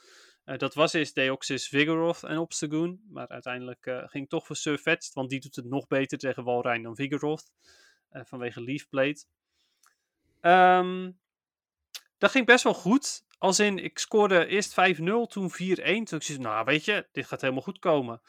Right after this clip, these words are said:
Nou, toen v-, viel het allemaal weer helemaal uit elkaar. Dus toen had ik zoiets van, oh oké, nou dat was het dan alweer. Ehm,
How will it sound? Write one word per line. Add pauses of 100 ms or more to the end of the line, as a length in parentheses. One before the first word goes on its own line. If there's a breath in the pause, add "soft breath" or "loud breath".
(380 soft breath)
Nou,
toen
v-, (180)
viel
het
allemaal
weer
helemaal
uit
elkaar.
Dus
toen
had
ik
zoiets
van,
oh
oké,
nou
dat
was
het
dan
alweer. (600 loud breath)
Ehm,